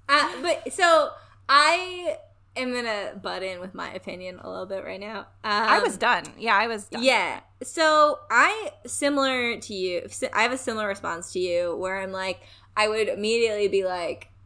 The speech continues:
Speaker 1: "Why did you, what, why did you get the mayo out? I asked you for lotion. Like, what's going on?" I'd be very confused.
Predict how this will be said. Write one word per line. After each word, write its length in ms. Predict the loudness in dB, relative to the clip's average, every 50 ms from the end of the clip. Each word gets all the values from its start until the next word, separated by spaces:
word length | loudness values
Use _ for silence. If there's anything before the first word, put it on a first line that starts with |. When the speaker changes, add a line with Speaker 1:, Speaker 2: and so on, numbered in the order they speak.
| -20 _ _ _ _ _ -20 -20 -20 -10
Speaker 1:
"Why 400 | -6 -4 -4 -4 -4 -6 -6 -6
did 200 | -8 -10 -10 -8
you, 160 | -10 -10 -12 -16 -18
what, 440 | -16 -12 -8 -6 -4 -4 -6 -8 -12 -18 -18
why 320 | -14 -12 -10 -8 -8 -8
did 160 | -8 -10 -10
you 100 | -12 -10
get 180 | -8 -8 -8 -8
the 80 | -10
mayo 400 | -10 -8 -8 -6 -6 -6 -8 -10 -12 -14
out? 220 | -14 -14 -16 -16 -14
I 80 | -12 -8
asked 300 | -8 -8 -8 -10 -10 -10
you 80 | -10
for 160 | -8 -8 -8 -6
lotion. 640 | -4 -4 -4 -6 -8 -12 -16 -18 -18 -18 -18 -18 -18 -18
Like, 160 | -18 -18 -16
what's 160 | -16 -18 -14
going 240 | -14 -12 -12 -12 -12
on?" 340 | -12 -12 -12 -14 -14 -16 -18 -18 _ -20 -20 -20 -20 -18 -14
I'd 60 | -10 -8
be 120 | -8 -6
very 180 | -4 -2 -2 -2
confused. 760 | -2 -6 -8 -6 -4 -6 -4 -4 -6 -10 -10 -10 -12 -20 -20